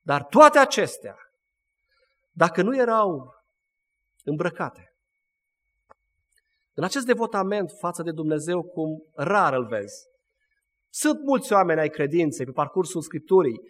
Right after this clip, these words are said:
sunt mulți oameni ai credinței pe care noi nu-i cunoaștem, care trăiesc astăzi printre noi, sunt mulți oameni în sala aceasta, dar cu un devotament atât de puternic față de Dumnezeu,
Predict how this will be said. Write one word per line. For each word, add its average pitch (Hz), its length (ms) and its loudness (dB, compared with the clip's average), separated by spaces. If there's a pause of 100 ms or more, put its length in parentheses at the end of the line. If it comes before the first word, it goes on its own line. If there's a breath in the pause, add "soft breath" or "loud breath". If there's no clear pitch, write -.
(140 soft breath)
sunt 233 220 0
mulți 269 160 0
oameni 254 200 4
ai 226 80 0
credinței 233 340 -2
pe 202 80 -8
care 208 140 0
noi 240 120 2
nu-i 247 120 0
cunoaștem, 214 560 -2
care 165 200 -2
trăiesc 202 360 -2
astăzi 165 460 -4
printre 151 200 -12
noi, 165 240 2 (480 soft breath)
sunt 196 240 4
mulți 262 320 4
oameni 170 500 8 (220)
în 160 160 0
sala 220 240 2
aceasta, 147 580 -6 (800)
dar 185 240 6
cu 196 100 -2
un 202 140 4
devotament 196 680 2 (800)
atât 202 220 -2
de 330 80 0
puternic 262 500 2
față 180 160 0
de 180 60 -4
Dumnezeu, 170 580 -2